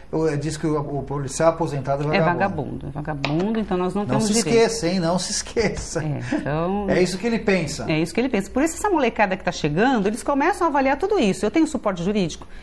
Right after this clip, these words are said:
Speaker 2: Eu sou valorizado como pessoa? Eu vou ter um aumento justo que dê dignidade à minha vida? Não, vamos embora.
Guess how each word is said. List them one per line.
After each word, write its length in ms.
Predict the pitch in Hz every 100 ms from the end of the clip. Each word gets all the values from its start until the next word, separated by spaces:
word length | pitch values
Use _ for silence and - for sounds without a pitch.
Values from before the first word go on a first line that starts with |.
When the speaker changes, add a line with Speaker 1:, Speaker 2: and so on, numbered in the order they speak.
| -
Speaker 2:
Eu 60 | -
sou 160 | 359
valorizado 560 | 254 208 185 214 175 160
como 160 | 165
pessoa? 560 | 151 - 269 196 143 147 - - -
Eu 120 | - 220
vou 120 | 285
ter 140 | 285
um 100 | 226
aumento 440 | 190 190 202 196 180
justo 480 | 214 226 190 -
que 260 | 160 170 151
dê 180 | 143 185
dignidade 560 | 165 170 180 185 175
à 40 | 165
minha 180 | 165 180
vida? 240 | 226 240 -
Não, 240 | 466 453 415
vamos 200 | 320 466
embora. 520 | 254 220 359 233 131